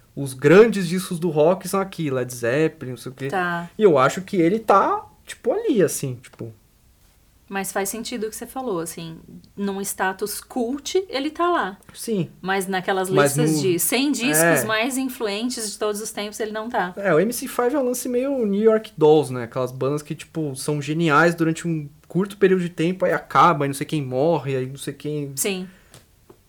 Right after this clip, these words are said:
Speaker 1: E aí espatifa em mil pedaços, assim.
Speaker 2: É. O que acontece bastante, <laughs> inclusive. E, assim, parece que a pergunta é parecida, mas você tá falando de uma banda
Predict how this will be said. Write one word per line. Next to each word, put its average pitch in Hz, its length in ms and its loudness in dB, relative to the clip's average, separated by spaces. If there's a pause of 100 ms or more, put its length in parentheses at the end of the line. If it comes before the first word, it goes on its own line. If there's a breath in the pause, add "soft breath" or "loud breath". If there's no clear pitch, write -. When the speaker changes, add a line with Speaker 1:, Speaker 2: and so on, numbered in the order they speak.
(120)
Speaker 1:
E 147 120 -8
aí 131 80 -4
espatifa 156 720 -6
em 135 40 -6
mil 139 160 -6
pedaços, 131 560 -6
assim. - 300 -20
Speaker 2:
É. 208 240 -12 (1500)
O 202 60 -20
que 202 100 -12
acontece 185 640 -10 (120)
bastante, 190 600 -4
<laughs> 160 60 4
inclusive. 202 460 2 (920 loud breath)
E, 254 240 2
assim, 254 380 2
parece 277 380 6
que 330 80 0
a - 20 4
pergunta 254 380 0
é 247 60 -2
parecida, 202 880 0
mas 185 260 -2
você 233 100 -6
tá 269 120 -6
falando 254 280 -4
de 196 80 -8
uma 180 160 -8
banda 175 560 -2